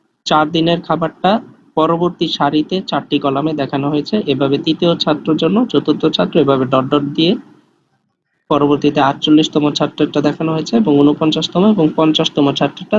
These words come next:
দেখানো হয়েছে। তো এই চিত্রটা আমরা এভাবে তৈরি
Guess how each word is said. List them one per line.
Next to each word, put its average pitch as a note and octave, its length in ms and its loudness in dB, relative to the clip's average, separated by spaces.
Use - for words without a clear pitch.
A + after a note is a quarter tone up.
দেখানো A#2+ 320 -2
হয়েছে। - 340 -12
তো C#3+ 60 2
এই G3 160 6
চিত্রটা A3 360 2
আমরা F3 200 2
এভাবে D#3+ 220 2
তৈরি D#3 140 4